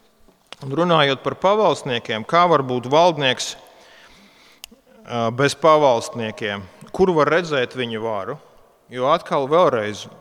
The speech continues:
viņš ir atmests un pazemots. Un tā ir. Un tā ir, viņš ir atmests un pazemots, un tas ir pareizi, bet tas mūs samulsina. Ebreju vēstule iet šajā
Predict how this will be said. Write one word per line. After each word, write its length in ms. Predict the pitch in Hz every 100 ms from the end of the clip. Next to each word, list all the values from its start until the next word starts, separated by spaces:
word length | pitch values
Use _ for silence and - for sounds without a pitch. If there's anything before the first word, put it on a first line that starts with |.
| -
viņš 220 | 135 143 147
ir 80 | 123 131
atmests 480 | 180 208 170 - 143
un 140 | 120
pazemots. 720 | 175 208 185 131 101 101 - - _ _ _ _ _ _ _ _ _ _ _
Un 80 | 107
tā 220 | - 143 139
ir. 240 | 156 214 - - - _ _ _ _ _ 107
Un 100 | 110
tā 160 | 156 147 156
ir, 220 | 202 160
viņš 160 | 139 -
ir 80 | 151
atmests 400 | 190 190 147 -
un 80 | 139
pazemots, 560 | 180 190 156 120 107 -
un 40 | 127
tas 120 | 135 143
ir 60 | -
pareizi, 720 | 190 185 139 113 104 101 117 - -
bet 140 | 110 -
tas 220 | 143 147
mūs 300 | 151 143 123 - - - - _
samulsina. 880 | - 180 196 170 135 - 135 113 127
Ebreju 380 | 151 151 135 131
vēstule 540 | 160 165 - 143 127 113 - - - _ _ _ _ _ _ _ _ -
iet 220 | 135 151
šajā 300 | - 147 127